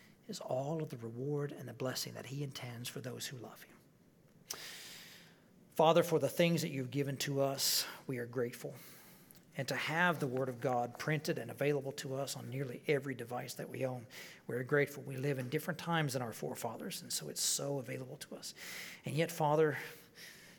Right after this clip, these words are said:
as available as it is, it's never been more remote from us than it is at this moment. So, Father, I pray that you would build in us, your people here at Eastside, a real hunger to know the Word of God,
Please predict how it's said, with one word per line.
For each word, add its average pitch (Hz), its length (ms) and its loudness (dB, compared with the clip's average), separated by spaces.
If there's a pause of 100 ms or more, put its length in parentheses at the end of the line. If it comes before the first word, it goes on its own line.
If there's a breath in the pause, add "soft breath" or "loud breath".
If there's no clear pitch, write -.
(720 loud breath)
as 120 160 -4
available 123 600 2
as 117 240 -4
it 117 80 -6
is, 123 440 -4
it's - 280 -2
never 135 360 -4
been 120 260 -4 (100)
more 135 200 -2
remote 127 680 -2 (260)
from 117 280 -8 (160)
us - 180 -4
than 120 180 -8
it - 120 -10
is 131 240 -6
at - 80 -16
this - 180 -8
moment. 135 380 -6 (500 loud breath)
So, - 140 -2
Father, 139 220 2
I 143 40 6
pray 143 220 4
that 135 180 2
you 143 80 -2
would 120 220 -6
build 156 400 6
in 143 300 0 (100)
us, - 420 2
your 135 220 0
people - 420 -8
here 127 180 -2
at 123 60 -6
Eastside, - 480 -6
a 127 160 -6
real 139 240 2 (160)
hunger 117 460 -6 (380 loud breath)
to 135 100 2
know 127 500 0
the 131 100 -2
Word 120 240 -8
of 117 140 -10
God, 117 380 -4